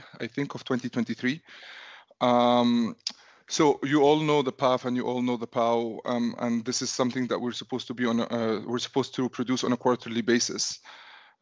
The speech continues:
Um, and for that particular period, um, it was, uh, f-, for us, we were, we were getting all of these questions, right, from, from donors, from partners, all of that. Um, so just to,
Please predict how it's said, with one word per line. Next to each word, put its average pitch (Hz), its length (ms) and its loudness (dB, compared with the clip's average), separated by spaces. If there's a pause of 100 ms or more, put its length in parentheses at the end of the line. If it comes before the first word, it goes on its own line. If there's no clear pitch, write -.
(120)
Um, 123 600 2
and 127 240 0
for 135 280 -2
that 139 460 0 (400)
particular 135 500 -2
period, 123 480 -4 (520)
um, 120 460 0
it 127 60 -4
was, 127 420 -2
uh, 120 180 0
f-, - 240 -14 (480)
for 139 200 2
us, 147 220 2
we 147 100 -2
were, 139 200 0
we 127 160 -6
were 131 180 0
getting 139 320 0
all 139 160 2
of 120 100 -6
these 123 220 -6
questions, 117 600 -2
right, 117 220 -2
from, 113 400 -4
from 117 240 -4
donors, 156 380 2
from 123 160 -4
partners, 123 480 0
all 120 180 0
of 110 100 -4
that. 113 200 -2 (1200)
Um, 139 300 2
so 139 240 -4
just 175 380 -2
to, 156 300 -6